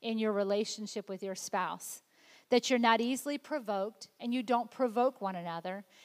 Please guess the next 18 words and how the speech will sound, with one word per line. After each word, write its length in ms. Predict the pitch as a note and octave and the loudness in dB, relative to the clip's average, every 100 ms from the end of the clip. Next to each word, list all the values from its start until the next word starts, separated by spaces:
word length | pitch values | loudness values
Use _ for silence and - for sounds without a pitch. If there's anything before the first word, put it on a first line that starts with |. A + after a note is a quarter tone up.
| - | -8
and 120 | B3 A#3+ | -2 2
you're 120 | A#3+ | 4
not 220 | A#3+ B3 | 2 0
easily 500 | B3+ C#4 C#4+ D#4 D#4+ | -2 -2 0 -2 0
offended, 580 | D#4 - A3 F#3+ F#3+ F#3 - | -2 -2 -4 -2 -4 -6 -6
and 160 | A#3 | -2
you 80 | A#3+ | -2
choose 480 | A#3 - E4+ D#4+ C4+ | -2 -4 0 -2 0
not 440 | C#4 C4 C4+ C4+ | 0 2 2 0
to 100 | - | -6
build 240 | B3 B3+ A3+ | 0 0 0
resentments 580 | A#3+ A#3+ - A3+ A3 - | -4 -6 -6 -6 -8 -4
towards 320 | A3 G#3+ G#3+ | -2 0 -2
each 220 | G3+ - | -6 -2
other 240 | G3+ G3 | 0 2
during 300 | F#3+ G3+ F#3+ | 0 0 -2
this 180 | F#3+ - | -6 -8
time. 460 | - G3+ F3+ E3+ | -4 -2 -2 -6